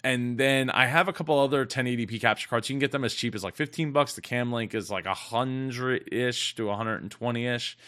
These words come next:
Uh, but I would say if you're gonna hook it up to a computer ver-, or to a, to a camera versus a computer, the other capture cards, it's tend to put, like, a, like,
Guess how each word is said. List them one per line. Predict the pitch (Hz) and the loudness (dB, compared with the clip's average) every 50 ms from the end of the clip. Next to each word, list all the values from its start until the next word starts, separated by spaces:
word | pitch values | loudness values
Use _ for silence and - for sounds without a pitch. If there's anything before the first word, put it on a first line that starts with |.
| - - - - - - | -20 -20 -20 -20 -10 -4
Uh, | - 101 107 107 107 | 0 2 2 2 2
but | 85 - 139 135 127 - | 2 4 6 6 6 6
I | - 127 | 6 4
would | 135 135 160 180 160 | 6 6 6 4 4
say | - - 170 147 | 6 6 6 6
if | 143 131 - | 6 6 4
you're | 139 131 | 2 2
gonna | 147 151 143 | 2 2 0
hook | 135 151 143 - | 0 0 2 4
it | 151 135 | 6 6
up | 135 127 - - - | 6 6 4 2 -4
to | - 139 131 123 117 | -2 0 0 0 0
a | |
computer | - - 117 113 - - 170 170 165 165 160 135 | -2 -4 -6 -6 -2 4 4 6 6 6 4 2
ver-, | 127 135 127 - | 2 0 0 0
or | - 113 110 107 101 | 0 0 2 2 0
to | 98 - - 117 104 | 0 -2 -2 -2 -2
a, | 101 - _ _ _ _ - | -2 -4 _ _ _ _ -10
to | - - 113 104 | -4 -2 -2 -2
a | 98 | -2
camera | 95 - - 165 175 190 185 160 135 127 | -4 -4 0 4 4 4 4 4 2 0
versus | 110 110 120 117 - 120 113 107 | 0 0 -4 -4 -4 -6 -6 -6
a | 107 | -8
computer, | - 110 107 - - 131 131 131 127 127 - - - - - _ - | -8 -8 -8 -4 0 0 2 2 0 -2 -4 -10 -20 -20 -20 _ -4
the | - 123 123 - _ - | -2 -2 -2 -4 _ -6
other | - 139 185 208 233 214 208 196 185 - - 67 - - | -4 -2 0 4 6 8 8 8 6 4 -2 -12 -14 -6
capture | - - 143 160 180 - 208 165 | 0 2 2 2 2 0 -4 -4
cards, | - - 110 113 110 90 - - | 0 0 0 0 0 -2 -6 -12
it's | - 117 - - - | -12 -12 -12 -10 -8
tend | - 165 196 208 240 | -6 -6 -4 -4 -6
to | 226 | -6
put, | - - - 202 185 | -6 -4 -4 -2 0
like, | - 160 131 104 | 2 2 2 2
a, | 117 104 98 85 - - | 0 -2 -2 -4 -10 -14
like, | 107 113 113 107 101 87 | -8 -6 -4 -4 -4 -4